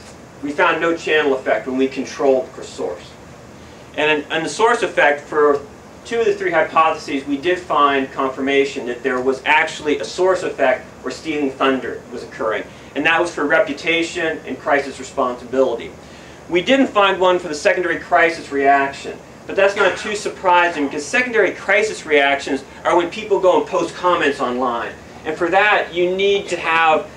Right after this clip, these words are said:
stronger emotion about the crisis. And this just didn't generate that much emotion because it was a moderate level of crisis responsibility. A more severe crisis, you might see more of a secondary crisis effect.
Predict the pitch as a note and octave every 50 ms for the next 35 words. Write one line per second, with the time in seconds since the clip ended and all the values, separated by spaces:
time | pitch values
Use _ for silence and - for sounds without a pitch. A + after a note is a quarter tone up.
0 | - - - - - - - G3 G3+ G3+ G#3 G#3 G#3 G#3 G3+ F#3 F#3 E3+ D3+ D3
1 | D3 D#3 D#3+ E3 F3+ F3+ F3+ - - E3 D3 C#3+ C#3 C#3+ D3 D3+ D3 D3+ D3 -
2 | C#3 C#3+ - - D#3+ D#3 D3+ D3 C#3+ C3+ B2 A#2 C3 C#3+ E3+ F3+ - - G3 F#3
3 | - - F3 E3 D#3+ D#3 D3 D3+ D#3 D3+ D3 C#3 B2+ - C#3+ C#3 C3+ C3+ C3 C3
4 | - B2+ C#3 D#3+ E3+ E3+ E3+ E3+ - E3+ D3+ D3 C#3+ - - - - - E3 D#3
5 | D3+ D3+ C#3+ C#3 C#3 C#3 C#3+ C#3+ C#3 C#3 C3+ A#2+ C3 B2+ B2 A#2+ A#2+ A#2 - -
6 | A#2+ A2+ A2+ - - - - - - - - - G#2 G#2+ - G2+ G2 G#2 - -
7 | - - - - - - - - - C#3 C#3+ D#3 D#3+ D3+ - D#3+ D3 C#3+ E3+ G3+
8 | G3+ F#3+ - - G#3 F#3 F3+ F3 - - F#3+ F#3 F3 E3+ - - - - - -
9 | - - - - D3 D3+ D#3+ D#3+ D#3+ D3+ - - D#3 D3 D3 C#3+ C#3+ C#3+ C#3 C3
10 | C3+ C3 C3 B2 - C#3 C3 B2+ B2 A#2 A#2 A2+ A2 A2 - - G#2+ A2 A2 -
11 | - - - - - E2+ - -